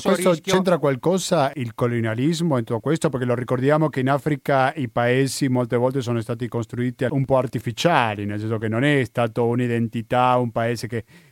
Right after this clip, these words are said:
Speaker 1: si è creato con la sua lingua, la sua religione e così via, bensì è stato un po' fatto a tavolino. Non so se è successo qualcosa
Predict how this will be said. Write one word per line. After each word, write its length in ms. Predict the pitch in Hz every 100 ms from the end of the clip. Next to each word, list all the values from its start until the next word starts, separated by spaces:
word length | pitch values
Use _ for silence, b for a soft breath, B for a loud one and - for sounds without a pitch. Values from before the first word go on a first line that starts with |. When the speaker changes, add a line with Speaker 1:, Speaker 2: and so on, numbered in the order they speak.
| -
Speaker 1:
si 100 | 131
è 40 |
creato 480 | 120 120 120 120 123
con 160 | 101 113
la 60 |
sua 180 | 107 120
lingua, 400 | 110 117 120 117
la 60 | 113
sua 200 | 107 117
religione 560 | 110 110 107 117 117 113
e 20 |
così 300 | 117 107 110
via, 260 | 107 104 98
bensì 300 | 104 98 117
è 40 |
stato 300 | - 120 113
un 100 | 110
po' 140 | 104 104
fatto 300 | - 107 104
a 60 |
tavolino. 640 | 98 92 98 131 110 95 - b _
Non 400 | 123 139 151 165
so 300 | - 143 143
se 160 | 139 135
è 20 |
successo 460 | 120 117 123 110 117
qualcosa 500 | 110 107 117 110